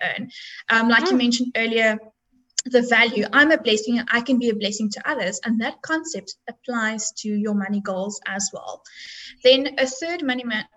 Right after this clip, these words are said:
Speaker 1: mantra that we can also take a look at and, and apply is, what is my, and it ties in with the above too, is also my psychology with money, um,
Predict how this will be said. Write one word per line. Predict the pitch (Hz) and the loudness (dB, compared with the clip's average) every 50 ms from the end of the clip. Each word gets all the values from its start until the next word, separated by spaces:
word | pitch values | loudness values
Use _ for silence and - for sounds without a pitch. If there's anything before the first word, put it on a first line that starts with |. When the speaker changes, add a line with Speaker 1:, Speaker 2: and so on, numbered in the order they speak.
| _ _ | _ _
Speaker 1:
mantra | - 220 226 220 226 233 - 240 | -4 -2 -2 0 -2 -2 -2 -4
that | 233 220 220 - | -4 -4 -4 -6
we | 233 | -4
can | 233 - 247 | -2 -4 -4
also | 247 - 262 254 254 269 | -2 0 -2 0 0 -2
take | 254 262 240 233 - 220 | -4 -4 -6 -6 -4 -4
a | |
look | 214 220 220 240 | -4 -2 -2 -4
at | 226 226 | -4 -4
and, | 220 220 214 214 - | -2 -2 -2 -2 -2
and | 214 214 214 220 220 - - 220 | -2 0 0 0 -2 -4 -6 -10
apply | 214 - - 277 269 247 220 208 202 208 254 285 - _ - - - - - - - - _ _ - | -12 -8 -4 -2 -2 0 0 0 0 0 -2 -6 -10 _ -20 -20 -20 -20 -20 -20 -20 -20 _ _ 4
is, | 254 254 254 254 247 - - - - _ _ _ - | 6 8 8 6 4 2 -6 -10 -16 _ _ _ -4
what | 214 240 240 269 | 0 2 2 4
is | 381 427 427 | 4 2 2
my, | 302 285 269 269 262 262 - - | 2 2 4 4 2 2 2 2
and | 254 254 | 2 2
it | 254 | 2
ties | 254 311 311 302 294 | 2 4 2 2 2
in | 302 294 285 | 2 2 2
with | 262 247 240 | 2 2 2
the | 247 240 | 2 0
above | 226 233 226 208 214 - | 0 0 0 -2 -2 -4
too, | - - 269 254 | -4 -4 -4 -2
is | 233 220 240 | -2 -4 -4
also | - 247 247 247 269 277 | -6 -4 -2 -2 0 2
my | 254 226 214 214 214 220 233 240 254 254 254 - - | 2 0 2 0 0 0 0 -2 -4 -6 -10 -14 -8
psychology | - - 247 247 - - 294 285 285 277 269 254 240 | -4 -4 -4 -4 -2 0 2 4 4 4 2 0 -4
with | 226 214 220 - - | -4 -6 -6 -6 -4
money, | 214 208 202 202 196 202 208 262 254 254 - _ _ _ - | -2 -2 -2 -2 -6 -10 -8 -8 -8 -10 -12 _ _ _ 0
um, | 226 226 226 226 220 226 220 226 | 2 4 4 4 4 2 0 -2